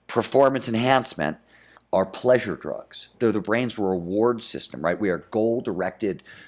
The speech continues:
creatures, human beings are. And underpinning all this goal direction are rewards. And underpinning all these rewards are feel-good neurochemicals. And just to give you an idea, so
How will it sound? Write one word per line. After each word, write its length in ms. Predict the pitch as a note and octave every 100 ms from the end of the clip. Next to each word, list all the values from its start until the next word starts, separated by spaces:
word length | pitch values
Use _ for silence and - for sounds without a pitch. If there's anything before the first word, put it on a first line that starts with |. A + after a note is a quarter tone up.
| -
creatures, 540 | - C#3+ C#3+ - -
human 260 | G2+ F#2 F#2
beings 340 | A#2+ G#2 F2+
are. 240 | D2 C2 - - - -
And 100 | F#2
underpinning 500 | A2+ A2 A2 A#2+ G#2
all 220 | F#2+ G#2+ B2
this 160 | A#2+
goal 180 | A#2+ C3
direction 400 | A#2 F2 - G2+
are 100 | G2+
rewards. 720 | G#2 B2 C#3+ D#3 C3+ D#2 C#2
And 100 | F2+
underpinning 380 | G2+ G#2 A#2 G#2+
all 220 | G#2 A#2
these 240 | A#2+ G#2+
rewards 640 | B2+ C3+ D#3+ C#3+ A2+ G#2+ - - -
are 100 | G#2
feel-good 600 | G2+ - B2+ A#2 A2+ G#2
neurochemicals. 1000 | G#2+ A2 A#2 A2 - E2+ D2 - - - - - - -
And 220 | A2 A2
just 240 | - G3 -
to 80 | G#3+
give 180 | F3
you 140 | C3 A#2
an 80 | G2
idea, 500 | F#2 F2 F2 C#2+ - - -
so 460 | - - A2+ G2+